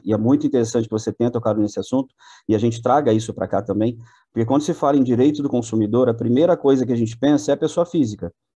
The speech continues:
que vai numa loja, compra alguma coisa e, por algum motivo, precisa de uma ajuda, é, jurídica,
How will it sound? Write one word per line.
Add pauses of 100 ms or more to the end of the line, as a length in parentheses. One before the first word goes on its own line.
que
vai
numa
loja,
compra
alguma
coisa (260)
e, (220)
por
algum
motivo,
precisa
de
uma
ajuda,
é,
jurídica,